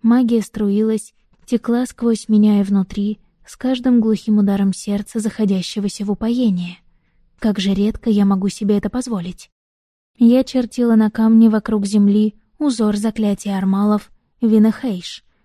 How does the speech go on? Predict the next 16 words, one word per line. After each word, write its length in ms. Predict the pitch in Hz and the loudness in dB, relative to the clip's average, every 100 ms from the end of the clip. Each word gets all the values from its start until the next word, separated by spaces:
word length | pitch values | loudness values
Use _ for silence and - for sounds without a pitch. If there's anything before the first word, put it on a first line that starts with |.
| _ | _
позволяющий 640 | - 208 208 202 196 - 220 | -4 0 0 0 -2 -4 -4
заглянуть 500 | 208 202 202 196 185 | -2 2 2 2 0
в 100 | 185 | -6
будущее 680 | 208 208 214 - 226 214 214 _ - | -4 -2 -4 -4 -2 -2 -2 _ -2
и 100 | 302 | 2
увидеть 500 | 240 196 185 190 208 | 2 2 0 -2 2
знак. 380 | 226 175 - _ _ _ _ _ | 0 0 -18 _ _ _ _ _
С 120 | - | -2
могуществом 680 | 240 220 226 233 - 233 214 | -2 0 -4 -6 -4 -2 0
пророческого 680 | 226 220 214 214 - 220 | 0 -2 -4 -10 -8 0
начертания 720 | 214 208 226 - 254 233 214 | 0 0 -4 -6 -2 0 0
опасались 580 | 202 214 - 220 220 - | -2 -6 -6 -4 -4 -6
связываться 580 | - 208 202 208 202 226 | -6 -4 -2 -4 -4 -4
даже 260 | 208 202 208 | -2 -2 -6
правители 540 | 214 202 196 226 226 | -6 -6 -6 -4 -6
древности. 680 | 269 285 202 190 - 202 | -2 -2 -2 -4 -8 -18